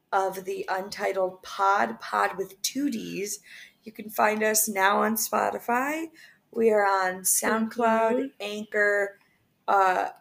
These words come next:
Speaker 1: hopefully Apple soon. Our, we're waiting. We're under review with Apple. They're either like, "All right, we like you," or,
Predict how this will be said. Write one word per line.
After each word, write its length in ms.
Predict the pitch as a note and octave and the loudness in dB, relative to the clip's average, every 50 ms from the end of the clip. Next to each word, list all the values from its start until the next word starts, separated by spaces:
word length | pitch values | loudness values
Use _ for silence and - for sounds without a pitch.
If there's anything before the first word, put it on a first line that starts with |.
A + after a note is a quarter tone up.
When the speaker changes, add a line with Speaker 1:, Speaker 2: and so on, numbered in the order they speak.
| _ - | _ -4
Speaker 1:
hopefully 580 | - A3+ B3+ B3 - - - C#4+ C#4 C#4 C4 | 2 4 4 4 4 0 -2 0 2 4 6
Apple 400 | - A#3 A#3 A#3+ A#3 - A#3+ A#3+ | 8 8 6 6 6 4 2 4
soon. 420 | A#3 - - B3+ A#3 A#3 A#3 A#3 A#3 | 4 2 0 0 0 0 0 0 2
Our, 380 | A3 G3 F#3+ F#3 - - - | 4 4 4 4 4 2 0
we're 200 | G3+ G3+ G3 F#3+ | 0 0 0 2
waiting. 680 | F#3+ G3+ G#3 A3+ A3+ G#3+ A3 G#3+ G#3+ G#3+ G#3+ - F#3+ G3 - - | 2 2 2 2 0 -2 -4 -4 -4 -6 -8 -8 -10 -10 -12 -6
We're 240 | - G#3 G#3 - - | -2 0 0 2 4
under 400 | - C#4+ D4+ D#4 D4+ D#4+ D#4 D#4 D4 | 4 4 4 4 2 2 2 2 0
review 600 | B3+ C#4+ C#4 A3+ G#3+ G#3+ G3+ F#3+ F3 - - B2+ | 0 -2 -2 -2 -4 -2 -2 0 0 0 -2 -4
with 260 | C3+ C#3 E3+ E3+ - | -4 -2 -2 0 0
Apple. 420 | - A#2+ C3 E3 - - C3+ A2+ A2+ - | 2 0 0 0 -2 -6 -8 -8 -6 -4
They're 180 | F3 F#3+ G3 G#3 | -4 -2 -2 -4
either 260 | G#3+ G3 A3 G#3+ G#3 G3 | -4 -4 -4 -2 0 2
like, 200 | G3 F#3+ F#3 - | 2 2 4 6
"All 140 | G3+ G3+ G#3 | 6 6 8
right, 160 | G#3+ G#3 - - | 6 4 2 2
we 80 | F#3+ | 4
like 300 | F3+ F#3+ G3 B3 A3+ - | 6 6 4 4 2 0
you," 180 | C#4 C#4 C#4 C4+ | 2 4 4 4
or, 440 | G#3+ G3+ F#3+ F3+ F3+ F3 F3 F3 | 4 4 4 4 4 4 2 0